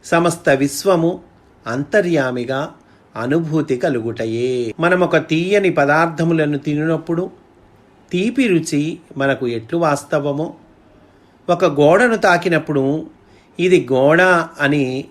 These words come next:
ఎంత నిజమో, అట్లే ఎల్లరూ భగవంతుడే అని వంద శాతము అంత నిజముగా అనుభూతి కలగవలెను.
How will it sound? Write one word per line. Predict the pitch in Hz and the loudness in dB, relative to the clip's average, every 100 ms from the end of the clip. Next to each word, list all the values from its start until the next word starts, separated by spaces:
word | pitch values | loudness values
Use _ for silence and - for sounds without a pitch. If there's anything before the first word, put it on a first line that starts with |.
| - 147 | -12 -6
ఎంత | 127 120 147 | -4 -2 -2
నిజమో, | 143 151 147 175 - - - - _ - 123 | -2 -2 -2 -4 -8 -18 -20 -20 _ -14 -14
అట్లే | 117 143 135 165 - _ _ - _ 135 | -6 -2 -2 -2 -10 _ _ -20 _ -2
ఎల్లరూ | 135 151 185 151 156 165 - | 0 4 4 4 0 -4 -14
భగవంతుడే | 120 107 127 151 170 165 165 165 165 165 | -12 -2 0 2 0 0 0 2 2 2
అని | 156 185 - _ _ _ _ _ _ _ _ 127 | 2 -2 -6 _ _ _ _ _ _ _ _ -8
వంద | 127 147 180 | 0 2 4
శాతము | 240 233 233 208 202 185 185 190 - - | 2 4 2 4 2 4 2 0 -8 -6
అంత | 131 147 170 233 | -2 -2 -2 -2
నిజముగా | 226 208 180 185 151 147 147 143 - | -2 0 0 0 2 2 2 -2 -8
అనుభూతి | 131 139 143 165 160 | -4 -4 -2 -4 -4
కలగవలెను. | 135 120 113 110 113 104 | -4 -4 -4 -6 -8 -10